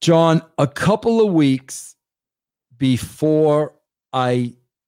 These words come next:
joined W C W, okay? And you, you can go back and look. I, I mean, th-,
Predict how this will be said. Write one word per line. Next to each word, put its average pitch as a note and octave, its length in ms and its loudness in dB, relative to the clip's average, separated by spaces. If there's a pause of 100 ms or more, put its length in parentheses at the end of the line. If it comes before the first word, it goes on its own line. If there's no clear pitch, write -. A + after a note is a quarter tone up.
(140)
joined C3 680 0 (140)
W B2 320 -2
C A2+ 220 -6
W, F2+ 320 -12 (760)
okay? C3 400 -4
And F3 140 0
you, B3+ 60 -2
you A#3 220 -4
can B3+ 160 -6
go A#3+ 140 0
back A3+ 260 -2
and F#3 140 -4
look. G3+ 360 -4 (180)
I, D#3 220 -10
I F3 40 -6
mean, F3 340 -6
th-, D3 220 -4